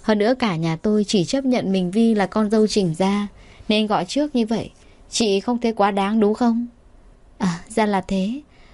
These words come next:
Tôi còn tưởng, mà thôi, đã gặp nhau ở đây,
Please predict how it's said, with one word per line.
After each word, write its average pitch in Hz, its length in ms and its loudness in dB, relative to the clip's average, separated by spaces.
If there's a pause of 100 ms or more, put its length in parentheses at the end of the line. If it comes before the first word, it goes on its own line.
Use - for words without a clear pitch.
(240)
Tôi 226 360 2
còn 208 180 0
tưởng, 170 420 0 (540)
mà 196 120 2
thôi, 226 400 0 (260)
đã 220 120 2
gặp 226 220 0
nhau 220 220 0
ở 180 60 2
đây, 202 360 -2